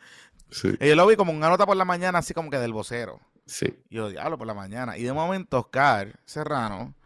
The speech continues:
Speaker 2: publica un tweet como a mitad de mañana. Y pone como que, ah, este,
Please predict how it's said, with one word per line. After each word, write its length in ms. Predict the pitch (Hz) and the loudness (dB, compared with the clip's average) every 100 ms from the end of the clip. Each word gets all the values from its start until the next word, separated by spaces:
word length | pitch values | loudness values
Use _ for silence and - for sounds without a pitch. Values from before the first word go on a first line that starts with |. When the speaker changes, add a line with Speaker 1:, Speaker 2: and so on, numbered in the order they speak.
| _ _ - - _ _ - | _ _ -20 -20 _ _ -4
Speaker 2:
publica 380 | 117 113 117 143 | -2 0 0 0
un 160 | 147 | -2
tweet 340 | - 147 110 92 - _ _ _ _ | -2 -2 -2 -6 -18 _ _ _ _
como 180 | - 117 | -2 0
a 40 | |
mitad 220 | 110 98 107 | 0 -2 -2
de 60 | |
mañana. 520 | 120 117 95 82 - _ _ _ _ _ _ _ _ | -2 -2 -4 -8 -14 _ _ _ _ _ _ _ _
Y 160 | _ 117 | _ -4
pone 220 | 120 127 | 0 0
como 260 | 117 113 107 | -2 -2 -4
que, 680 | 104 104 101 98 98 95 - | -4 -4 -2 -2 -2 -4 -2
ah, 380 | 143 165 151 120 | 0 0 2 -2
este, 800 | 107 - 107 101 98 95 92 | -4 -6 -2 0 0 -2 -2